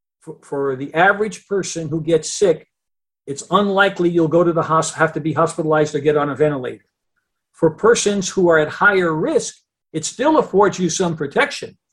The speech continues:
but not as much as a young, healthy person, okay? So the fact that he died at eighty-four with chronic diseases that immunosuppressed him and got covid, there was no surprise. So for people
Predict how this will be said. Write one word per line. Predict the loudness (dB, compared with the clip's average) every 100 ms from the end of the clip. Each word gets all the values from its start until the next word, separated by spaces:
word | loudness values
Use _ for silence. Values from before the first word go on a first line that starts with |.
| _ _ 0
but | 0 2
not | 2 2
as | 2
much | 0 0 -2 -4
as | -2
a | -2
young, | -2 -4 -2
healthy | -2 0 -4
person, | -4 -4 -6 -10 -14 _ _ -10
okay? | -4 -2 -4 -8 _
So | 2 4
the | 4
fact | 2 2 2 0
that | -2 -4
he | -8 -4
died | 2 2 4 2
at | 0
eighty-four | 0 0 -2 0 2 2 -4 -12 _ _ _
with | -2 2 2
chronic | 4 2 2 -2
diseases | -4 -2 -2 -2 -4 -4
that | -2
immunosuppressed | 2 2 4 2 0 0 0 0 0
him | -4 -4
and | -2
got | 0 0
covid, | 4 4 4 -2 -8 _ -2
there | 2
was | 2 0
no | -2
surprise. | -2 -2 0 0 -2 -8 _ _ _
So | 2 2
for | 2 -4
people | 0 0 4 6 6 2